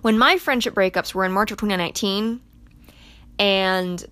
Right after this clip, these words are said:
the whole twenty twenty cycle came through, I was like, "Y'all, I have been there. You will live. It's gonna be fine. Uh, welcome to the fold, my new friends." 'Cause I, it was so great.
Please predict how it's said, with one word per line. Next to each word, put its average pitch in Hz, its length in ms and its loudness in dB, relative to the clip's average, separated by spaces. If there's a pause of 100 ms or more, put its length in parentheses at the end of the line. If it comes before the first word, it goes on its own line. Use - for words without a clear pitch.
(100)
the 180 340 -2
whole 202 320 -2
twenty 185 220 -10
twenty 208 220 -2
cycle 240 580 2
came 247 240 0
through, 262 280 0
I 214 140 0
was 233 180 -2
like, 202 280 -4
"Y'all, 208 400 2 (1000)
I 208 120 -2
have 226 180 -4
been 254 200 -2
there. 185 320 -6 (280)
You 214 240 -4
will 240 160 0
live. 247 320 2
It's - 120 -8
gonna 202 140 -2
be 208 120 -4
fine. 214 480 -2 (500)
Uh, 190 280 -2
welcome 226 380 -2
to - 80 -18
the 214 80 -8
fold, 190 480 -4
my 190 120 -8
new 190 120 -6
friends." 180 420 -6
'Cause 226 140 -2
I, 220 300 2
it 233 80 0
was 233 160 -4
so 262 200 0
great. 208 360 -2